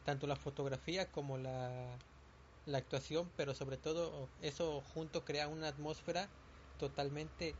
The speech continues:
creo que desoladora es una palabra muy adecuada para eso, porque te logra transmitir, o por lo menos para mí, a mí me logra transmitir esa, no sé si sea tristeza o como que, mm,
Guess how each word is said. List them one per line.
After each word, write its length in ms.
creo 160
que 160
desoladora 720
es 140
una 160
palabra 460
muy 460
adecuada 500
para 180
eso, 240
porque 260
te 100
logra 240
transmitir, 480
o 60
por 160
lo 60
menos 200
para 220
mí, 160
a 60
mí 120
me 100
logra 180
transmitir 580
esa, 520
no 140
sé 440
si 180
sea 260
tristeza 880
o 320
como 320
que, 260
mm, 340